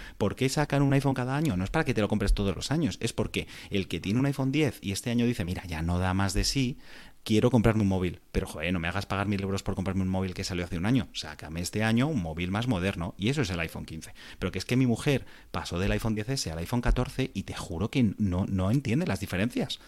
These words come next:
O sea, dice, "No, no hago nada con mi móvil ahora mismo que no estuviese haciendo con el diez S". Lo cambió porque la batería estaba deplorable y porque se le cayó un par de veces y la pantalla estaba rota.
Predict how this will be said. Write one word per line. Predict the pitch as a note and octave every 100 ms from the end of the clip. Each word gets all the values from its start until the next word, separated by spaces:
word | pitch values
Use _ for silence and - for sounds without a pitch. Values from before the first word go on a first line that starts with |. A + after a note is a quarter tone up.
| - -
O |
sea, | A2
dice, | G2+ G2 D#2
"No, | F#2+ F2
no | G2+ F#2
hago | F#2 C3+
nada | A2+ F#2+
con | G2+ F#2+
mi |
móvil | F#2 F#2 F2
ahora | F2
mismo | F2+ F2+ F2+
que | F2
no |
estuviese | - F#2 F2
haciendo | F2+ F2
con | F2
el | F2
diez | E2 G#2+
S". | C3 C3+ F#2
Lo | F2+
cambió | D#2 D2+ G#2
porque | D#3+ -
la | D#2
batería | D2 D2+ E2+
estaba | - F2 F2 F#2 F2+
deplorable | F2+ G2+ A#2 C3+
y | -
porque | A2+ A2+
se | -
le | E2
cayó | E2
un | E2
par | F#2+
de | F#2
veces | C#3 C3+
y |
la | F#2+
pantalla | F2 E2 E2 F#2
estaba | - A2
rota. | G2 G#2+ -